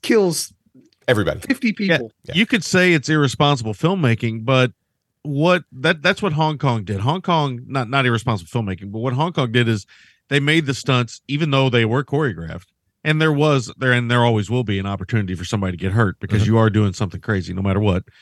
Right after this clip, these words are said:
Speaker 3: Even something as simple as getting hit by a car, you can get hurt. And if you just don't do it right, but there's
Speaker 1: Yeah, but
Speaker 3: a
Speaker 1: think about how many wire pulls are in this
Speaker 3: Yeah.
Speaker 1: film.
Speaker 3: There's
Speaker 2: Oh,
Speaker 3: a
Speaker 2: yeah.
Speaker 3: visceral. That, that's what I'm saying. There's, there's a visceral nature to the violence here. There's,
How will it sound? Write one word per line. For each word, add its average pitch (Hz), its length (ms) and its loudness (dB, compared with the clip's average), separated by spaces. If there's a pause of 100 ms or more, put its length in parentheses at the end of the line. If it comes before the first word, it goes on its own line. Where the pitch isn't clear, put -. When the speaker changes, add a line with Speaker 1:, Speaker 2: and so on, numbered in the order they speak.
(220)
Speaker 3:
Even 123 240 4
something 101 220 -2
as 98 80 -8
simple 110 220 -2
as 95 80 -2
getting 92 180 -6
hit 101 140 -2
by 90 120 -8
a 87 40 -6
car, 123 260 2
you 85 120 -4
can 87 120 -12
get 80 120 -10
hurt. 98 240 -2 (1000)
And 117 140 2
if 98 100 -4
you 104 60 0
just 101 240 -4
don't 104 200 0
do 98 120 2
it 85 80 -4
right, 107 300 2 (580)
but 131 320 -2 (280)
there's 139 220 0
Speaker 1:
Yeah, - 40 0
but 131 120 2
Speaker 3:
a 131 40 0
Speaker 1:
think 269 120 -2
about 262 220 0
how 214 140 0
many 202 180 0
wire 143 520 0
pulls 135 480 -6
are 147 160 -2
in 143 100 2
this 151 160 2
Speaker 3:
Yeah. - 40 -10
Speaker 1:
film. 120 300 -6 (260)
Speaker 3:
There's 123 160 2
Speaker 2:
Oh, 165 40 2
Speaker 3:
a - 20 0
Speaker 2:
yeah. 123 60 -4
Speaker 3:
visceral. 156 480 0
That, 165 180 -2
that's 190 120 2
what 185 80 4
I'm 131 60 -2
saying. 170 160 2
There's, 139 160 2
there's 147 180 2
a 139 100 4
visceral 135 540 -2
nature 117 520 -2
to - 120 -4
the 92 160 -4
violence 85 460 -2
here. 82 240 -6
There's, 107 380 -2